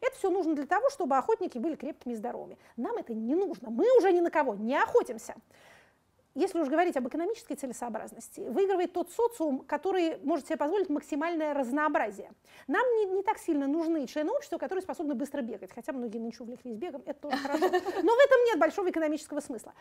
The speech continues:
Speaker 1: Нам нужны много разнообразных умов, которые придумают, придумают разное, которые будут смотреть на реальность с разных углов и таким образом видеть не то, что видит сосед,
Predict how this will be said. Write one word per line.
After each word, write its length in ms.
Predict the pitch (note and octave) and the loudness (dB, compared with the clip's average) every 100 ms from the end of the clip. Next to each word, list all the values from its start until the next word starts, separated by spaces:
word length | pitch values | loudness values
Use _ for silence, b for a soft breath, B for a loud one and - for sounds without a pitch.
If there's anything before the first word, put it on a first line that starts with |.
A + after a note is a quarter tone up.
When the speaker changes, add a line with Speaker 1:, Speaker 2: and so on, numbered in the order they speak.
| B B | B B
Speaker 1:
Нам 300 | D4 B4+ B4 | 0 2 2
нужны 280 | G4+ G#4 G4+ | 2 2 2
много 360 | F4 G#4 F4 | 2 2 2
разнообразных 840 | E4 C#4 D#4 C#4+ E4+ F4 D4 - | 0 0 0 2 2 2 0 0
умов, 320 | D#4 D#4+ F4+ - - | 0 2 0 0 -6
которые 360 | B3+ E4 D#4 | -2 2 0
придумают, 560 | - D4+ D4+ D#4 D4+ - D4+ | 0 0 2 0 -2 -6 -6
придумают 440 | C#4+ C#4 D#4 C#4+ C4+ | -4 -2 0 -2 0
разное, 480 | G#4 A#4+ D4 G#3 A3+ B B | 0 0 -6 -8 -14 B B
которые 320 | - G4 F4+ | 0 4 4
будут 220 | D#4+ E4+ | 4 2
смотреть 480 | - E4+ E4+ F#4+ - | 2 0 2 0 0
на 340 | C4+ C4+ C4+ C#4 | 0 0 0 2
реальность 720 | D#4 D#4+ C4 A3 A3 - - _ _ _ - | 6 6 6 0 -8 -14 -20 _ _ _ -10
с 120 | - | 2
разных 320 | E4 B3+ B3 | 4 4 0
углов 320 | C#4+ C#4+ - - B B B - | 0 0 -2 -8 B B B -4
и 80 | |
таким 300 | D4+ F4+ F4+ | 0 2 4
образом 380 | E4+ C4 B3+ B3+ | 4 4 4 2
видеть 520 | D4 F4+ A#3+ A#3 - _ - | 4 2 0 -6 -16 _ 0
не 120 | D#4 | 0
то, 120 | F4 | 0
что 160 | - C#4 | -2 0
видит 200 | C4 A#3+ | -2 -2
сосед, 360 | D4 D4 C#5+ | -4 0 -2